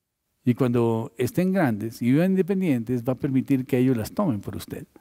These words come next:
Pero mientras vivan bajo su techo, usted tiene el derecho de decirles lo que pueden y lo que no pueden ver.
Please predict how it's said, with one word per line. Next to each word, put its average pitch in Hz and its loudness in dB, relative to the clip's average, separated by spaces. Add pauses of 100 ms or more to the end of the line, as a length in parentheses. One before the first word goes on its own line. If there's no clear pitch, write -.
(1200)
Pero 123 4
mientras 123 2
vivan 185 2
bajo 208 0
su 165 -2
techo, 135 -4 (640)
usted 127 -2
tiene 165 2
el 160 0
derecho 139 2
de 117 0
decirles 180 0
lo 160 -2
que 117 0
pueden 143 0
y 139 -4
lo 107 -4
que 107 -4
no 107 -2
pueden 107 -2
ver. 90 -10